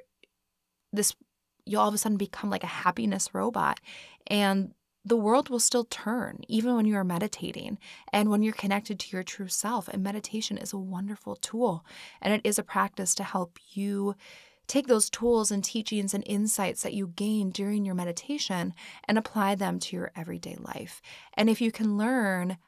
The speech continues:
how to sit with the uncomfortable or be present with your feelings in a safe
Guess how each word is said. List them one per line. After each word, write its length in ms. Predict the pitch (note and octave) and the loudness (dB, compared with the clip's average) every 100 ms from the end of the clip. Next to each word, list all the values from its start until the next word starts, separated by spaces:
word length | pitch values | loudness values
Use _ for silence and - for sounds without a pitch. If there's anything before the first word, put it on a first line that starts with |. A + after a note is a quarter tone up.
| _ | _
how 160 | G#3+ | 0
to 160 | G3+ G3+ | 2 2
sit 300 | - - - | 2 2 2
with 120 | G3+ | -2
the 120 | G3 | -4
uncomfortable 920 | F#3 F#3+ - A3 - G#3 F#3 F3 - - - - | -4 -4 -2 -2 -2 -6 -4 -6 -8 -16 -20 0
or 140 | A3+ | 2
be 120 | A3 | 4
present 440 | G#3+ - G3+ G#3+ - | 0 2 2 2 -2
with 200 | F#3+ - | -6 -6
your 120 | F3+ | -8
feelings 480 | - F#3+ F#3+ F#3 F3+ - | -6 -4 -2 -2 -4 -6
in 80 | |
a 100 | F#3 | -4
safe 540 | F3+ - - F#3+ G3 | -2 0 0 0 -2